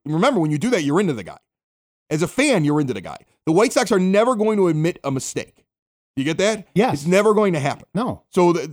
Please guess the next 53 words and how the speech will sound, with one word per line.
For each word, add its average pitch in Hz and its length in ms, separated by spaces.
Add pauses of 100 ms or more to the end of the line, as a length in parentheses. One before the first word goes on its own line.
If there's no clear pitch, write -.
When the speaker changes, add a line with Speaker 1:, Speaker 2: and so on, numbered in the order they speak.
Speaker 1:
if 156 200
you're 170 160
a - 40
Speaker 2:
We've, 254 160
Speaker 1:
fan 214 80
Speaker 2:
we've 285 160
learned, 214 260
we've 262 140
talked 214 260
about 156 200
that 185 260
many 175 280
Speaker 1:
you're 240 100
Speaker 2:
times. 214 240
Speaker 1:
into 262 160
the 214 100
guy 180 260
now 170 200
for 156 180
as 127 120
long 156 300
as 156 120
it 151 80
is, 151 200
no 139 80
matter 147 260
if 139 80
he's 120 120
good 127 200
or 117 60
bad. 87 380
They 135 120
are 139 60
never 160 420
going, 190 340 (240)
Jerry 226 140
Reinsdorf's 226 340
gonna 185 120
be 175 60
like, 165 140
"I 202 80
paid 240 260
this 165 120
guy, 135 160
put 180 180
him 160 60
out 156 180
there. - 140 (1000)
Put 262 160
him 311 60
out 262 200
there. - 140
Speaker 2:
Yeah. 165 220